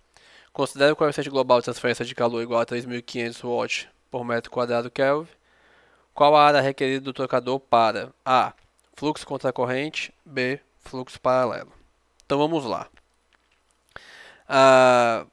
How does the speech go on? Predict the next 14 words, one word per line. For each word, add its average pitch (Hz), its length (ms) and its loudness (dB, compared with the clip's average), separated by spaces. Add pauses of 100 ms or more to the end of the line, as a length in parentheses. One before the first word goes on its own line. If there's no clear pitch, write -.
vamos 151 220 -8
aqui 143 180 -8
para 127 200 0
o 131 40 -6
item 170 280 -6
A. 190 260 -2 (3500)
Vamos 127 280 -14
para 123 160 -8
o 123 40 -10
item 147 280 -8
A. 160 260 0 (580)
Então 139 160 -2
nós 160 280 0
temos 123 840 -2